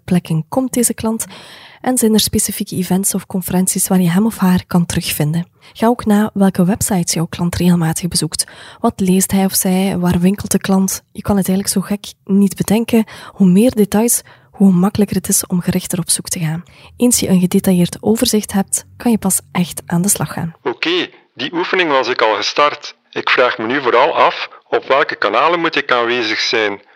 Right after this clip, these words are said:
Speaker 2: Hoe breng ik mijn merk tot bij mijn ideale klant?
Speaker 1: Eigenlijk kan je perfect verder bouwen op de persona die je dan hebt opgesteld. Lijst nu op welke kanalen, zowel offline als online, interessant kunnen zijn voor zowel jou als je klant. En bedenk meteen hoe je in contact kan komen met je doelgroep.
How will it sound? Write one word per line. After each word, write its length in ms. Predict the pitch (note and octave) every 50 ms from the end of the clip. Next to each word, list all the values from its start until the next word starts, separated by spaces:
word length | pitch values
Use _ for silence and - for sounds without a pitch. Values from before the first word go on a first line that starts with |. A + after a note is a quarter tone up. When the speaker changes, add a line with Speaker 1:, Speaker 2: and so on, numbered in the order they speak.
| _ _ _
Speaker 2:
Hoe 180 | - - C#3+ C3
breng 280 | - B2 B2 B2 A#2+ A2+
ik 120 | A2 - -
mijn 220 | G2+ G#2+ G2+ G2
merk 240 | G#2 B2+ C#3 - -
tot 200 | - - C#3+ A#2
bij 160 | A2+ B2 A#2+
mijn 260 | A2+ G#2+ G#2 G#2 A2+ -
ideale 480 | - C#3+ D3+ D3 D3 D3 D3 D3 D3 -
klant? 520 | - A#2+ G#2+ G2+ G2 G2 - - - - _ -
Speaker 1:
Eigenlijk 400 | - A#3+ B3+ C#4 C4+ B3+ - -
kan 140 | - - A#3
je 80 | A3 G#3
perfect 380 | - G#3+ G#3 - - - -
verder 300 | - - A3+ A#3 A#3 A3
bouwen 280 | G#3 G#3+ G#3+ G#3+ G#3 G3+
op 100 | G#3 G3+
de 60 | G3+
persona 440 | - - - - G#3+ G#3 G3+ F#3+ F#3
die 140 | F#3 F#3 F#3
je 60 | F3+
dan 160 | - F#3 F3+
hebt 180 | F3 E3 - -
opgesteld. 560 | F3+ - - - - - A3 A3 B3 - - - - - - - - - - - -
Lijst 380 | - G3 G3 G3 F#3+ - -
nu 100 | - A3+
op 320 | A#3+ - - A#3+ - - - -
welke 280 | A3 G#3 G3+ - -
kanalen, 520 | - - F#3 D#3+ D#3 E3 G3 A3+ B3 A#3+ G#3+
zowel 300 | - F#3 F3+ F3 - _ _
offline 460 | - B3 A#3 - - A3+ G3+ F#3+ F#3+ -
als 220 | - G3 F#3 - -
online, 420 | A3 G3+ G3 F#3 F#3 F3+ F#3 G3 -
interessant 440 | - G3 F#3 G3 - - G#3 G3 -
kunnen 200 | - G3 G3 F#3+
zijn 240 | - F3+ F#3 F#3+
voor 160 | - - F#3+ -
zowel 220 | F3 E3+ F3 F3+
jou 320 | F3+ F3+ F3+ F3+ F#3+ G3+ - -
als 180 | - F#3 -
je 120 | - F#3+ -
klant. 340 | - - - - - - - - - - - - - - -
En 100 | - F#3+
bedenk 280 | F3+ F3 F3+ F3+ F#3 -
meteen 360 | F3+ F3 - G3 G3 G3+ - -
hoe 180 | G3 F#3 A3
je 100 | A#3+ B3+
in 120 | - G#3 G3
contact 380 | - G#3 F3+ - F3+ - -
kan 160 | - - E3 D#3+
komen 280 | - E3 E3 E3 - _
met 220 | - F#3+ F3+ -
je 80 | - E3+
doelgroep. 520 | - F3 E3+ E3+ - - - G2 - -